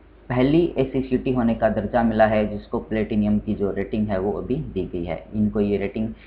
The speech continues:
इस वजह से दी गई कि वहाँ पे जो greenery है उसको इनके द्वारा बहुत ज़्यादा बढ़ावा दिया गया है।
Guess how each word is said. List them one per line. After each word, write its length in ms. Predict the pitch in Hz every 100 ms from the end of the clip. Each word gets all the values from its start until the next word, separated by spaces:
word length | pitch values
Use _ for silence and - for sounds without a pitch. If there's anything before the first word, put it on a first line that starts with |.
| -
इस 120 | 139
वजह 220 | 135 113 117
से 120 | 117
दी 140 | 110
गई 180 | 104 123
कि 180 | - 110
वहाँ 220 | 98 101
पे 160 | - 104
जो 180 | 90
greenery 680 | 104 - - 135 147 143 147
है 140 | 131
उसको 380 | - 107 - 120
इनके 280 | 104 101 104
द्वारा 220 | 98 95
बहुत 320 | 92 - 107
ज़्यादा 260 | 107 92 95
बढ़ावा 360 | 90 87 82 117
दिया 460 | 165 - 85 80 -
गया 120 | 78
है। 240 | - 80